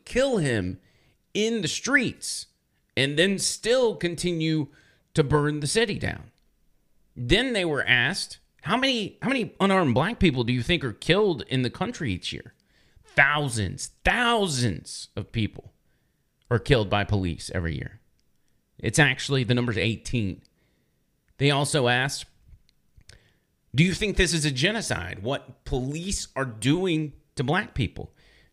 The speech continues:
Genocide, y'all know what a genocide is. It is the mass murder of an entire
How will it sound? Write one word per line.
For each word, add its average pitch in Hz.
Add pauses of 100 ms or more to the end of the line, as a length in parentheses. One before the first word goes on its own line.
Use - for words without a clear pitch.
Genocide, 135
y'all -
know 131
what 127
a 107
genocide 90
is. - (540)
It 165
is 135
the 113
mass 127
murder 135 (400)
of 123
an 120
entire 143